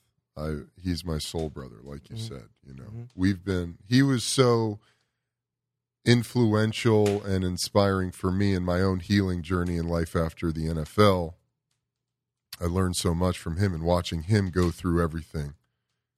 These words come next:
Speaker 1: and come to terms with himself, you know, in the process.
Speaker 2: Yeah.
Speaker 1: I'm coming to terms with myself. There's a, weirdly, a lot of Mike's story resonates with me.
Speaker 2: Yeah.
Speaker 1: You know?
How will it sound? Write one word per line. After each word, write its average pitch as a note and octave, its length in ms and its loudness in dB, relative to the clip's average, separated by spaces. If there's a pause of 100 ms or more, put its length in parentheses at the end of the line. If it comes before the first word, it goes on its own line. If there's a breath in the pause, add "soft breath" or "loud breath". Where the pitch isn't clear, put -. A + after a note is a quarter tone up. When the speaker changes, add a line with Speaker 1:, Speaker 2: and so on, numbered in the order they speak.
Speaker 1:
and G2 140 4
come A2+ 280 4
to F#2 80 -2
terms G2+ 400 2
with F#2 100 -2
himself, D2+ 540 -2 (760)
you F2 80 -10
know, D#2+ 220 -6
in D#2+ 80 -8
the D#2+ 60 -12
process. - 800 -4
Speaker 2:
Yeah. G#2+ 140 -8 (720)
Speaker 1:
I'm G2+ 200 2
coming G#2 300 2
to F#2 60 -2
terms G2 360 0
with F2 160 -4
myself. F2 600 -4 (640)
There's G#2+ 140 -6
a, C#3 320 0
weirdly, D3 540 2
a A#2+ 80 4
lot A#2+ 300 6
of G#2 220 -2
Mike's G#2 380 0
story G2+ 300 2
resonates D#2+ 680 -4
with - 180 -20
me. B1+ 100 -20 (120)
Speaker 2:
Yeah. C3+ 200 -4 (140)
Speaker 1:
You D#2+ 120 -10
know? C#2+ 260 -12